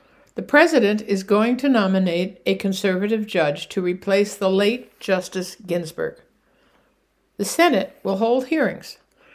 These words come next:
and somehow Mitch McConnell will push this through the process before the election. That's apparently the plan. Now, Nancy Pelosi says that she has arrows in her quiver. We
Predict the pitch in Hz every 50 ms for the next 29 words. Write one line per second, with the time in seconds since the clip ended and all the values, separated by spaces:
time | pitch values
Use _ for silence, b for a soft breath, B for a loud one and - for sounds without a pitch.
0 | b b b - 220 220 214 - - 330 370 359 339 277 214 170 160 165 185 190
1 | b b b b b b b - 196 226 262 262 - - 311 311 311 - 277 240
2 | 220 208 208 214 208 202 190 185 185 185 - - 285 311 277 - - - 254 254
3 | 247 - - - 240 247 247 240 - - - 220 208 196 185 - - 175 175 165
4 | - - - 175 175 - - 196 185 175 175 175 175 170 170 160 147 - - -
5 | - _ _ _ _ _ _ _ b b b b b b b b b b b b
6 | - 226 285 339 330 - 302 269 294 269 233 233 226 - 220 220 202 202 190 -
7 | 214 196 185 147 - - - _ _ _ _ _ _ _ _ _ _ _ _ _
8 | - 196 208 202 185 143 - b b b b b b b - 175 214 233 247 247
9 | 240 - 208 190 - 180 180 214 262 359 359 349 - 185 165 156 - - 185 170
10 | 175 185 185 - - - - - - 339 349 320 285 226 208 190 196 - - 240
11 | 277 349 370 311 214 170 165 156 143 147 - - 170 160 156 151 180 156 147 -
12 | - 180 160 156 143 - - - _ _ _ _ _ _ _ _ _ _ _ _
13 | _ _ _ _ _ _ _ _ - - 185 170 156 -